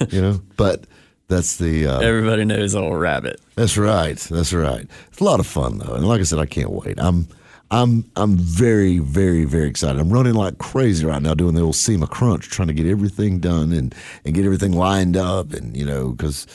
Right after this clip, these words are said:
Speaker 1: I mean, you know, when you leave town for a week and you got as much stuff going on as I do, it's a
Speaker 2: Yeah.
Speaker 1: full-time job. It's an extra week's worth of work preparing for the week you're gonna be gone.
Speaker 2: Yeah, you
Speaker 1: And
Speaker 2: ain't
Speaker 1: then I
Speaker 2: going to
Speaker 1: need
Speaker 2: Charlotte.
Speaker 1: Yeah, then I need two weeks to prepare when I get back because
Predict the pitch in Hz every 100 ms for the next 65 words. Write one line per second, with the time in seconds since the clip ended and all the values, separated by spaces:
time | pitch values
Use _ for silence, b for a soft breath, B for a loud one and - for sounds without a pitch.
0 | B B B - 78 71 76 67 107 131
1 | 80 - 95 76 73 76 104 85 69 92
2 | 95 67 71 90 - 101 - 92 90 85
3 | 67 82 85 87 98 90 82 b b b
4 | b - 185 139 147 120 117 110 95 85
5 | 123 143 95 80 87 131 120 113 - 85
6 | 98 87 92 82 76 95 135 98 - -
7 | - 104 85 160 120 90 85 - b b
8 | b - 104 95 110 104 90 98 98 87
9 | 76 87 98 - - - 92 80 104 113
10 | - - 113 107 107 101 117 101 78 58
11 | - - 120 120 95 135 113 107 98 -
12 | 147 117 87 - 80 76 104 101 92 90
13 | 90 85 110 104 71 60 65 82 82 76